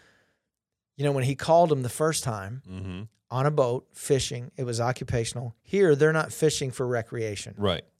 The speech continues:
Speaker 1: Peter said, "I'm going fishing." The original language in that speaks to, "I'm going back
Speaker 2: Right.
Speaker 1: to fishing."
Speaker 2: It, and this is almost at a place, like, even though he's,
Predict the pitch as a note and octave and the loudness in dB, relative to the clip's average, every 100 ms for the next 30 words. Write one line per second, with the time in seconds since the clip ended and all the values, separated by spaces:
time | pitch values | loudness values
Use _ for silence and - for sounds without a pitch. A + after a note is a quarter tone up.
0 | _ _ - D3 C#3+ C#3+ B2+ C3 B2+ C3 | _ _ -6 -4 0 0 0 -4 -4 -2
1 | C#3 B2+ B2 A#2 _ _ - D#3+ - A#2 | -2 -4 -6 -10 _ _ -4 -2 -2 -6
2 | A2+ - _ _ - C#3 D#3+ D3 C3+ C3+ | -12 -16 _ _ -4 0 2 2 2 2
3 | D#3 D3+ B2 B2+ B2 A#2+ - B2+ - C3 | 2 0 0 -2 -2 -4 -4 -4 -4 -6
4 | A#2 B2+ C3 B2+ A2+ - - C#3 C3 A2+ | -4 -4 -4 -4 -6 -10 0 2 2 0
5 | - - - - E2 - D3 B2+ - A#2+ | -8 -18 -14 -4 -4 -2 -4 -4 -4 -4
6 | F#2 - - _ _ - A2 - B2 B2 | -4 -10 -18 _ _ -6 -4 0 0 2
7 | C3 C3+ G#2+ - - B2 D3+ C3+ A2 G#2+ | 0 -2 -6 -8 0 2 4 4 4 4
8 | G#2 F#2+ - C#3 F#3 D#3+ B2 G#2 F#2 | 4 2 0 -2 2 2 4 4 2